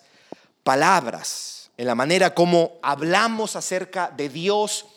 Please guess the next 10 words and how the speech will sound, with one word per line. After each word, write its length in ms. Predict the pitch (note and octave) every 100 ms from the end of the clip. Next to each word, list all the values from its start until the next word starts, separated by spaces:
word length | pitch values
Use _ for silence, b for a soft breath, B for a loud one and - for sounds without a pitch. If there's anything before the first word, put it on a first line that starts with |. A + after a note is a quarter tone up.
| b b
de 200 | - D3+
sus 340 | D3+ C3+ - -
obras 600 | G#3+ B3+ C4+ C#4+ C#4 - -
y 240 | F#3+ G3+ G3
sus 520 | - D#3 D#3+ D3+ - b b b b b b
palabras 680 | B2 C3 D#3+ D#3 B2+ A2 -
también. 460 | G#2 G2+ G2+ F2
Adoramos 720 | F#2 B2 D3 G3+ A3+ A#3 - -
a 80 | E3
Dios 400 | E3 F3 F3